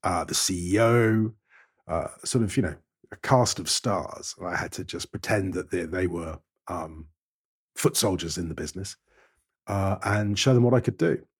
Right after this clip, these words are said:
And the biggest obstacle, uh, in the company was there was one member of the training team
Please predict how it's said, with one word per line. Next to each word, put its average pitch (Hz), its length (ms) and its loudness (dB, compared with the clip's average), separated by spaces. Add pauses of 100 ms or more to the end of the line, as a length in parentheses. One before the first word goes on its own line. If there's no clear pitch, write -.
(800)
And 98 440 0
the - 80 -4
biggest 143 460 4
obstacle, 85 640 -2 (280)
uh, 90 240 -4
in 98 200 0
the 87 80 -4
company 85 640 -2 (480)
was - 140 -4
there 95 100 0
was 87 120 -4
one 117 400 6
member 107 320 4
of 85 80 -2
the 92 80 -4
training 87 480 -2
team 80 440 -8